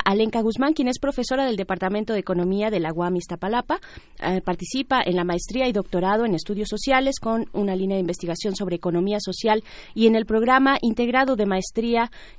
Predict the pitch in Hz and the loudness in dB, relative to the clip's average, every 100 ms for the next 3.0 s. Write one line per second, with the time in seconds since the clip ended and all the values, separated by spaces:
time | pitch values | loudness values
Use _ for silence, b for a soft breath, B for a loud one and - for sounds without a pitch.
0 | - 214 233 285 - 185 180 190 185 196 | -6 0 4 2 2 0 2 0 -2 -4
1 | 185 180 180 175 190 196 202 196 147 165 | -2 -6 -6 -2 -2 -2 -4 -6 -6 -4
2 | 160 165 156 147 160 175 185 226 254 | -4 -6 -6 -6 -6 -4 -4 -2 0